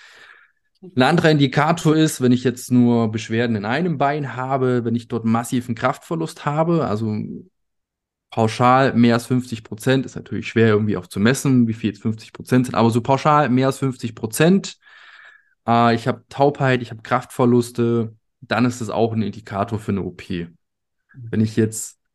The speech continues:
in Anführungszeichen nur australe Schmerzen habe und Rückenschmerzen, ist das noch kein Indikator für eine O P, es sei denn, es wird die ersten vier bis sechs Wochen Stück für Stück schlimmer.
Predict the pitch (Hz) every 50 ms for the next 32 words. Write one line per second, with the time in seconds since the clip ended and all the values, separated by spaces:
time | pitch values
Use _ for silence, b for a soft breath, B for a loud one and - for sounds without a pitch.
0 | _ _ - 87 104 120 120 - 135 120 110 113 110 110 - - - 117 110 110
1 | 110 110 110 101 98 - - - 113 113 117 123 131 143 160 185 190 180 - 120
2 | 123 139 139 - - - 113 101 104 107 107 - - 120 123 143 170 170 - 165
3 | 160 156 147 131 135 147 147 160 160 165 170 170 170 - _ _ _ - 113 110
4 | 113 139 139 170 147 - - 147 143 139 127 - 123 - - 113 - - 104 107
5 | - _ - - 110 113 117 127 143 - - - - - 135 143 160 160 139 143
6 | 135 131 123 - - - 135 143 156 - - 147 139 - - 117 101 117 117 113
7 | - - 113 110 - - 135 143 156 175 185 175 175 B B B B B B B
8 | B B _ - 117 113 110 - - 117 127 139 147 147 135 120 117 - - 131
9 | 123 - 113 78 98 117 127 - - 131 120 - - 127 123 120 120 110 117 117
10 | 113 - - 113 113 110 110 113 113 113 110 - - 123 117 - - 113 110 -
11 | - 110 107 - - - 101 101 95 90 80 -